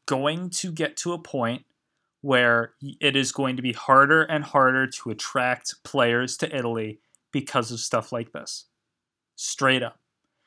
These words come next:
And the last thing that I'll say on it is that an Italian pundit named Luciano Pa-,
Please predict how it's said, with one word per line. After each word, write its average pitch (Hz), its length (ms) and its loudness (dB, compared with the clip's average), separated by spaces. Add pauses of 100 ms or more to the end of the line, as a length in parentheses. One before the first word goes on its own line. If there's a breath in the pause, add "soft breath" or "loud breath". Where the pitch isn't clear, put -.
(260)
And 135 300 6
the 123 120 0
last 156 480 2
thing 190 460 -2
that 156 240 0
I'll 156 240 2
say - 280 -2
on 180 200 0
it - 240 -4 (440)
is 139 420 -2
that 127 400 2 (280)
an 135 80 -4
Italian 175 720 0
pundit 165 600 -2 (680)
named 135 580 0
Luciano 175 1000 -4 (600)
Pa-, - 440 -2